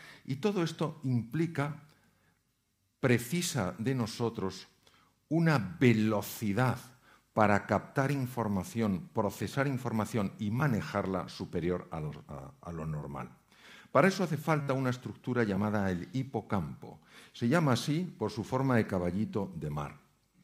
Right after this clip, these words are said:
No lo podéis ver, es una pena los que estáis fuera, pero es un encéfalo tridimensional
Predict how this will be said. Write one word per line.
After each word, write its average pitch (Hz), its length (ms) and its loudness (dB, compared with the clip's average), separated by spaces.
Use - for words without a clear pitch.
No 135 140 -4
lo 123 100 0
podéis 110 240 6
ver, 123 160 6
es 113 160 2
una 104 180 2
pena 127 200 4
los 110 100 2
que - 80 -10
estáis 104 240 -4
fuera, 127 340 -2
pero 101 160 2
es 104 160 -2
un 95 480 -2
encéfalo 101 680 2
tridimensional 98 960 2